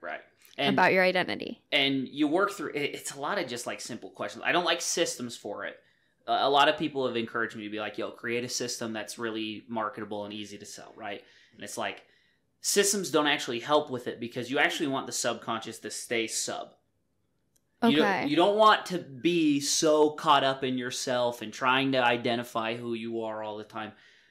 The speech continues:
Speaker 1: You, you need to get into a flow of it, right?
Speaker 2: Hmm.
Speaker 1: Where
Speaker 2: Where it's just na-, like, natural, like, you're
Speaker 1: Right.
Speaker 2: tapping into your abilities to flow.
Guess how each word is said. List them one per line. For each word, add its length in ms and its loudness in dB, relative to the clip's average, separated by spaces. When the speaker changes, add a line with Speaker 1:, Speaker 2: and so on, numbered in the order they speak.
Speaker 1:
You, 400 -8
you 180 2
need 180 2
to 60 -6
get 160 8
into 240 0
a 60 0
flow 600 -2
of 200 -6
it, 120 -14
right? 380 -2
Speaker 2:
Hmm. 180 6
Speaker 1:
Where 480 4
Speaker 2:
Where 180 2
it's 120 -2
just 180 0
na-, 160 2
like, 260 2
natural, 580 4
like, 160 6
you're 20 10
Speaker 1:
Right. 200 8
Speaker 2:
tapping 340 2
into 240 2
your 240 4
abilities 800 2
to 140 -2
flow. 340 8